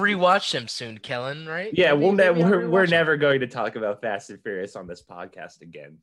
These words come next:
Speaker 2: so we're, <laughs> we're good. <laughs>
Speaker 1: Yeah, James Wan, fucking goat. He's a
Speaker 2: That
Speaker 1: goat.
Speaker 2: guy,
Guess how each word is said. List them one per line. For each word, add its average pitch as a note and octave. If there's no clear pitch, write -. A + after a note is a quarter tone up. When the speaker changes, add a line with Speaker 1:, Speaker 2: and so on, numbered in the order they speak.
Speaker 2:
so F#2+
we're, G2
<laughs> -
we're B2+
good. -
<laughs> -
Speaker 1:
Yeah, B2+
James C3+
Wan, A#2
fucking A#2+
goat. -
He's B3
a -
Speaker 2:
That E3+
Speaker 1:
goat. C#4
Speaker 2:
guy, -